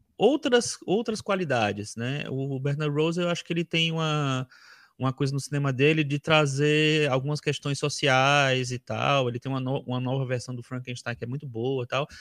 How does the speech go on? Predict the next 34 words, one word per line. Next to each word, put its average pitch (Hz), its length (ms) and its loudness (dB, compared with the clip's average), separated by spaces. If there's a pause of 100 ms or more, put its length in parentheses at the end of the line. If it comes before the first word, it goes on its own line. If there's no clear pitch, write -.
(140)
Eu 147 80 0
acho 147 140 0
que 175 60 -4
ele 175 60 -2
coloca 165 360 2
nesse, 170 240 -4
no, 175 140 -4
no 156 160 -4
Candyman 151 400 -2
também. 131 420 -6 (380)
Só 196 240 2
que 220 380 -2
o 175 80 0
que - 160 0
ele 285 220 6
faz 147 320 2
lá 165 420 2 (100)
não 156 220 -4
é 185 60 0
nada 180 340 2
perto 185 380 2
do 202 120 0
que, 220 400 0
do 160 140 0
que 170 320 0
a 160 80 2
Nia 160 180 2
da 156 120 2
Costa 156 340 -2
faz 143 440 0
nesse, 156 800 -2
nessa 139 420 -4
sequência. 127 640 -4 (400)
Porque 135 1200 2